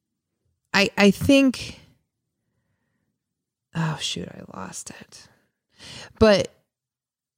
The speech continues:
<laughs> let's go back to, let's go back to, to that. Oh, I know, I know, I know. Today we were watching TikTok,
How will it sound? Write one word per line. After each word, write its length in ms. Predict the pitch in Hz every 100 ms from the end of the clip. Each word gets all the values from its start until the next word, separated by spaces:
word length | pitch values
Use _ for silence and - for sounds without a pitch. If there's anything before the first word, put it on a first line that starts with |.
| _ -
<laughs> 80 | - - - -
let's 260 | 190 311 -
go 120 | 269
back 300 | 220 269 262
to, 300 | 214 - 262 - -
let's 220 | 294 - -
go 140 | 240
back 360 | 214 196 185 - -
to, 200 | 196 170 - _ - - -
to 140 | 208
that. 360 | 202 165 95 - - -
Oh, 200 | - 285
I 160 | 262 277
know, 160 | 247
I 120 | 220 214
know, 120 | 180
I 100 | 165
know. 140 | 156 - - - - - _ _ _ _ _ _ -
Today 280 | 247 240
we 140 | 220 214
were 80 | 202
watching 280 | 180 170
TikTok, 580 | 180 233 - 156 160 -